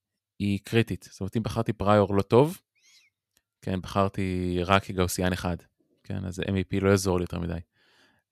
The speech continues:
אם בחרתי, נגיד, שלושה גאוסיאנים, אז כנראה ששניים מהם יתכנסו על, אה, נשים ואחד על גברים. כן, אז, אה, הבחירה פה היא צריכה להיות מושכלת. כן, אז לכן,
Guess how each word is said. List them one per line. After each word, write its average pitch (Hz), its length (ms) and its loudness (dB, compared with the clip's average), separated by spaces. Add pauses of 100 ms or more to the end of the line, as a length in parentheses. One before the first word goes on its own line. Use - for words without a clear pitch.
(160)
אם 104 120 -2
בחרתי, 98 680 0
נגיד, 90 200 -4
שלושה 107 360 2
גאוסיאנים, 92 560 2 (140)
אז - 80 -14
כנראה 92 280 -2
ששניים 98 580 2
מהם 95 220 4
יתכנסו 92 1040 0
על, 87 180 -8
אה, 87 120 -8 (440)
נשים 113 520 0
ואחד 95 260 -4
על 92 80 0
גברים. 87 340 -2 (1040)
כן, 98 180 -6
אז, 95 200 -4
אה, 92 400 0
הבחירה 107 420 0
פה 104 640 4 (320)
היא 101 80 -10
צריכה - 220 -2
להיות 107 140 2
מושכלת. 98 560 0 (360)
כן, 101 100 -10
אז 98 120 -12
לכן, 104 260 -2